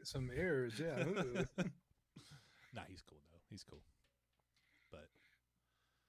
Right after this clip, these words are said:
Speaker 1: Yeah, I, I think going back to, like, having one,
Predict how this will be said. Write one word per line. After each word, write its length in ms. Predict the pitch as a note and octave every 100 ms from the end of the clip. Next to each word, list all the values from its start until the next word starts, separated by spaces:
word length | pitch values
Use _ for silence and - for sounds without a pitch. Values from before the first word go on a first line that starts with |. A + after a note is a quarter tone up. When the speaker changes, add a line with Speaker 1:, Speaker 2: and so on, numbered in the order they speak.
| _ _ _ _ _ _ _ - - - _ _ - _
Speaker 1:
Yeah, 220 | C#3+ D3 D#3+
I, 160 | F#3 F#3+
I 60 | F3
think 240 | B3 C4+ - D#3+
going 220 | E3+ E3
back 200 | D#3+ E3
to, 80 | F3
like, 160 | D#3+ C#3+
having 360 | D3+ D3+ D3
one, 260 | C3+ C#3 C#3+